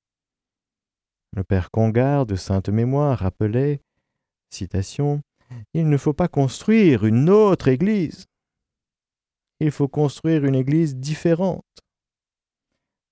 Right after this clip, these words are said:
Référence à ce livre qui s'appelle « Vraie et fausse réforme dans l'église ». Et c'est là le défi.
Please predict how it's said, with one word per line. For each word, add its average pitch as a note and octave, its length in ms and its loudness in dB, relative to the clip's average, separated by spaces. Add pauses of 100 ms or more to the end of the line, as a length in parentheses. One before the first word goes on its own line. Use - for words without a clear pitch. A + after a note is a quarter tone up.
Référence F#2 760 -6
à F#2+ 160 -2
ce - 260 -10
livre G2+ 380 -4
qui - 100 -16
s'appelle « G2+ 360 -2
Vraie F#2 340 -4
et G2 100 -2
fausse - 420 -8
réforme A2 520 -6
dans F#2+ 80 -2
l'église ». A#2+ 560 -4 (1600)
Et D#3+ 320 2
c'est C#3+ 200 0
là E3+ 200 2
le C#3+ 120 2
défi. D3 480 -4